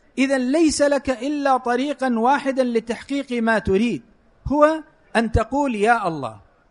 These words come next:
نقول هذا الآن قولاً، نعود إلى حياتنا، وانتبهوا، أين محل الاختبار؟ ليس محل الاختبار وأنت في هدوء وتقول: "يا رب اعطني". محل الاختبار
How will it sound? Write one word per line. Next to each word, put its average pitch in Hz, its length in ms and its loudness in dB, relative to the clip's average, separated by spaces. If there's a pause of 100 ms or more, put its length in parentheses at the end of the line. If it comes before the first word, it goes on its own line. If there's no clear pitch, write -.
(280)
نقول 285 560 0
هذا 262 280 0
الآن 277 480 -2
قولاً، 226 480 0 (760)
نعود 247 340 0
إلى 226 340 0
حياتنا، 135 600 -2 (840)
وانتبهوا، 185 680 0
أين 302 280 2
محل 247 340 -2
الاختبار؟ 185 760 -2 (840)
ليس 254 260 2
محل 302 460 0
الاختبار 247 680 0
وأنت 214 340 -2
في 220 200 -4
هدوء 220 400 0
وتقول: 208 460 -2
"يا 233 240 2
رب 196 220 -2
اعطني". 180 520 -2 (1080)
محل 254 460 2
الاختبار 262 1000 2